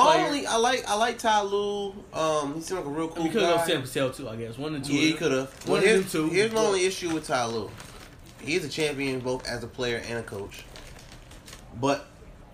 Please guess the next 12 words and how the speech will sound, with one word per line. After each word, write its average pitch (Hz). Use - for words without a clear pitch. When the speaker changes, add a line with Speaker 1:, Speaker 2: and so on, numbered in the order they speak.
Speaker 2:
what 143
we're 202
gonna 240
find 190
out 180
in 143
the 135
first 165
year 165
with 160
the -
Clippers, 131